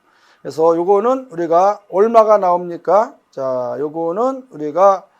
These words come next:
얼마가 나온다? 영점이사오 킬로그램 per second.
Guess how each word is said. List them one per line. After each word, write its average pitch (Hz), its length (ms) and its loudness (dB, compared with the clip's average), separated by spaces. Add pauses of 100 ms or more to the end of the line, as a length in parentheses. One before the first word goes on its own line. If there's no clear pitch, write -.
(240)
얼마가 190 360 2
나온다? 123 460 -8 (380)
영점이사오 208 1400 0
킬로그램 202 400 -4
per 170 100 -10
second. 139 500 -16